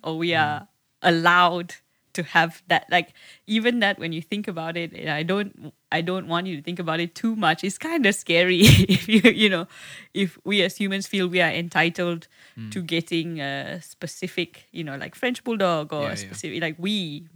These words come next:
Speaker 1: can make that. That, that is, in itself is a
Speaker 2: Yeah.
Speaker 1: bit like, "Huh,
Speaker 2: The most apparent
Speaker 1: interesting,"
Speaker 2: example of
Speaker 1: kinda
Speaker 2: this
Speaker 1: thing.
Speaker 2: that I can remember is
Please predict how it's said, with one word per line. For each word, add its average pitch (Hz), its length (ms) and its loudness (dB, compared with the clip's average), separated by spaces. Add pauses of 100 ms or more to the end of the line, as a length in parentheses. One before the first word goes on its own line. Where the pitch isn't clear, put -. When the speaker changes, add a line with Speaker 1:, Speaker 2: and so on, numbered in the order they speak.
(140)
Speaker 1:
can 156 240 -4
make 185 240 -4
that. 160 400 0
That, 214 300 -4
that 240 240 0
is, 196 240 -10
in 185 160 -6
itself 185 360 -6
is 170 140 -8
a 170 40 -6
Speaker 2:
Yeah. 160 40 -10
Speaker 1:
bit 156 220 -8
like, 156 320 -8
"Huh, 254 340 -6 (160)
Speaker 2:
The 151 140 0
most 208 260 6
apparent 151 320 4
Speaker 1:
interesting," 135 120 2
Speaker 2:
example 135 320 0
of - 120 2
Speaker 1:
kinda 175 60 -2
Speaker 2:
this 135 100 -2
Speaker 1:
thing. - 60 -8
Speaker 2:
that 117 100 -2
I 135 140 2
can 127 160 -2
remember 110 560 -8 (200)
is 131 380 -10